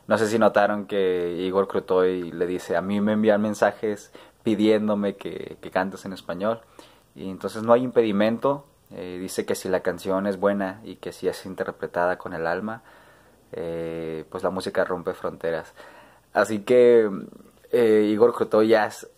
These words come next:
ya está muy consciente de que quieren que Dimash cante en español. Dimash ya lo sabe, su papá también ya lo sabe. Es-, repito, están en la dispo-, en la disposición.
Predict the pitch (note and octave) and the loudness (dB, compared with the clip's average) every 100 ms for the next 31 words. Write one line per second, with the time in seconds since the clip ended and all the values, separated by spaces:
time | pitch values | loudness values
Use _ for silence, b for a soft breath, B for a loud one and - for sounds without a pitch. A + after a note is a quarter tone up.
0 | _ A2 G#2+ G#2+ - G#2+ A2+ A2 A#2 G#2+ | _ 0 2 2 0 0 0 2 2 4
1 | A#2+ A2 G#2+ A2 G2 F2+ E2 - E2+ E2 | 4 2 4 2 0 -2 -6 -10 -8 -6
2 | D#2 D#2 - _ _ b b b b _ | -6 -8 -14 _ _ b b b b _
3 | _ - G2+ G2+ G2 F#2+ F#2 - G#2 F#2+ | _ -2 0 0 -2 -2 -2 -2 -4 -2
4 | G2 - F2 G2 A2 G#2+ G2 F#2 G2 F#2+ | -4 -4 -6 -4 -2 -2 -2 0 0 0
5 | - - F#2 F2 - G2+ G#2+ G2+ - G2+ | -6 -6 -4 -2 2 2 2 0 -4 0
6 | F#2 - G2+ G2 G2 G2 F#2 F#2 F#2+ F#2 | 2 4 4 4 2 0 -2 -2 -2 0
7 | F2+ - G2+ A#2 A#2 A#2 - - - - | 0 0 4 4 2 -2 -14 -16 -20 -20
8 | _ _ - - G2 G2 G#2+ G2+ F#2+ - | _ _ -18 -8 -2 -2 -2 -2 -2 0
9 | G2+ G#2+ - G#2 G2+ F#2+ - - - F#2+ | -2 -4 -8 -2 0 0 -2 -6 -6 -4
10 | F2+ F2+ - F#2 D#2+ G#2+ B2+ | -6 -6 -10 -12 -6 0 0